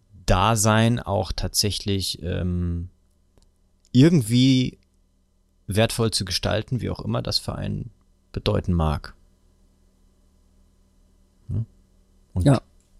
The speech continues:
Speaker 1: ja.
Speaker 2: In, in, dementsprechend werden wir die Shownotes auch aufbereiten.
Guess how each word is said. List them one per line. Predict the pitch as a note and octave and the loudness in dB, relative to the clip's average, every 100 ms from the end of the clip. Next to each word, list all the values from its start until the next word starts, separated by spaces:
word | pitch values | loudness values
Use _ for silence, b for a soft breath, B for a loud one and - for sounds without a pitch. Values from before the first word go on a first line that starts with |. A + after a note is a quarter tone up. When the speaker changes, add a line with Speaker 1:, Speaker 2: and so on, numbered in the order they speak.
| _ - | _ -6
Speaker 1:
ja. | - - - _ _ _ _ _ B B B - | -6 -8 -20 _ _ _ _ _ B B B -10
Speaker 2:
In, | - - _ | -10 -10 _
in, | D3 C#3 C#3+ | 0 2 4
dementsprechend | B2 C#3+ D3 - C#3 C#3 C#3+ C3+ _ | 6 8 6 4 4 4 2 0 _
werden | C3+ C3 C3 | 0 4 4
wir | B2 | 4
die | A#2+ | 4
Shownotes | C3 C3 C3 A#2+ | 4 6 4 0
auch | G#2+ | -2
aufbereiten. | A#2 - C3+ B2 D3 | -4 -4 -2 -2 -2